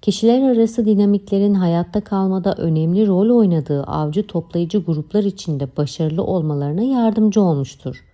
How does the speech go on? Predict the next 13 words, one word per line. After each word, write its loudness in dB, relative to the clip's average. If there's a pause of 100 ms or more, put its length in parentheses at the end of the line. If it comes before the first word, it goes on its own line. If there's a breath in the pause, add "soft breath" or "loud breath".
(140)
Başkalarındaki 0
benliği 0
kavrama -2 (400 soft breath)
ve 2
kendi 0
benliğini 4
becerikli 0
bir 2
şekilde -4
dışa -2
vurma, -2 (120)
ittifaklar 0
kurma 0